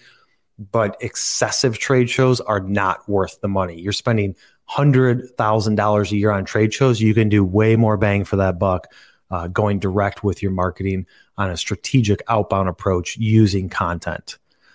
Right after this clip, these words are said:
The next point we're gonna get into is going to be the timeline. Like I said, everything's about timing,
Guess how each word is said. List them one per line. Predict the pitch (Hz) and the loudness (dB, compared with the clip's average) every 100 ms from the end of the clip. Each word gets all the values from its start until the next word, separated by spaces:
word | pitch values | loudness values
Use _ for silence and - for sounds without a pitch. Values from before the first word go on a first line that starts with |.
| _ - | _ 0
The | |
next | 123 135 - | 0 0 0
point | 156 | 2
we're | 139 | 4
gonna | 139 127 | 4 4
get | 131 | 4
into | 131 135 147 139 - | 2 2 2 2 2
is | 107 | 2
going | 120 | 2
to | 113 | 4
be | 110 | 2
the | 101 | 0
timeline. | - 120 117 113 95 90 90 - | -2 -2 0 0 -2 -4 -8 -4
Like | 120 135 | -2 0
I | |
said, | - 113 | 0 2
everything's | 104 120 120 | 2 2 2
about | 131 135 | 2 0
timing, | - 135 143 147 | 0 2 2 2